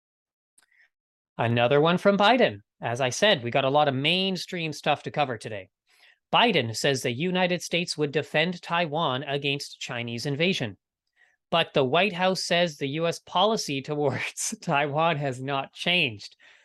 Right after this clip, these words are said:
So this seems like where he says something, but then the White House themselves probably did a facepalm and have to backtrack and do damage control.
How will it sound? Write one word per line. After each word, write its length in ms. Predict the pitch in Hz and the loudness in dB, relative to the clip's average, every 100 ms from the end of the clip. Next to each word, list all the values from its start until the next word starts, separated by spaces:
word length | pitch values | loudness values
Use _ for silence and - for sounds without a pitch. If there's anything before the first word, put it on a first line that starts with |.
| _ _ _ - | _ _ _ -18
So 440 | - 147 135 139 | -4 0 2 0
this 300 | 131 254 294 | 2 2 2
seems 360 | - 208 165 147 | -2 -2 -4 -2
like 220 | 147 143 | 0 0
where 280 | 143 135 131 | -2 -2 -2
he 260 | 127 - 117 | -4 -12 -12
says 520 | - - 262 294 226 | -10 -2 2 2 0
something, 680 | - 185 190 202 190 190 190 _ _ _ - | 0 0 0 0 0 -2 -8 _ _ _ 0
but 240 | 170 160 - | 2 2 -2
then 440 | 156 175 170 160 156 | -6 0 2 0 -2
the 140 | 151 | -2
White 300 | 151 190 202 | 0 0 0
House 260 | 180 160 147 | 0 -4 -4
themselves 800 | 156 147 - 196 180 165 151 - - - | -10 -8 0 4 6 4 0 -6 -14 -4
probably 680 | 170 156 156 160 147 143 139 | -2 -2 -4 -4 -4 -4 -4
did 220 | 165 143 | -2 0
a 60 | |
facepalm 840 | 123 - 208 - - 165 147 147 156 _ - | 0 0 -2 -2 -4 0 0 0 -6 _ -2
and 420 | 139 135 131 127 _ _ _ _ _ - | 0 0 -4 -8 _ _ _ _ _ -10
have 320 | - 143 - | -4 -4 -4
to 160 | 143 120 | -6 -2
backtrack 600 | 147 139 - 151 131 139 | 0 -2 -2 -2 0 -2
and 80 | |
do 120 | 123 117 | -8 -4
damage 360 | 127 117 107 | -2 -4 -6
control. 400 | - - 110 98 | -14 -10 -10 -12